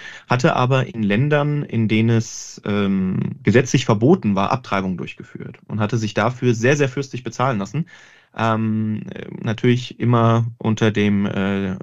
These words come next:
Deckmantel der Schweigepflicht, natürlich. Und, ähm, wenn man natürlich irg-,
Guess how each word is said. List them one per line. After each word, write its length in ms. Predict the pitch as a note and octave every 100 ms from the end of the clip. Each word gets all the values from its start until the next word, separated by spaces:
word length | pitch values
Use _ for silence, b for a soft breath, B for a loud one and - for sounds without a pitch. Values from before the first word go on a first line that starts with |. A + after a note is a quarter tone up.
| -
Deckmantel 600 | - G#2+ A2+ G#2+ A2 G#2
der 140 | G#2
Schweigepflicht, 720 | - F#2 G2 A#2 C#3 D3 -
natürlich. 480 | G2+ A#2+ C3+ G3+ - B B B B
Und, 460 | - B2 B2+ B2 -
ähm, 320 | A#2+ B2 A#2+
wenn 140 | A#2+
man 100 | D#3
natürlich 300 | D3+ B2+ B2+
irg-, 200 | C#3 D#3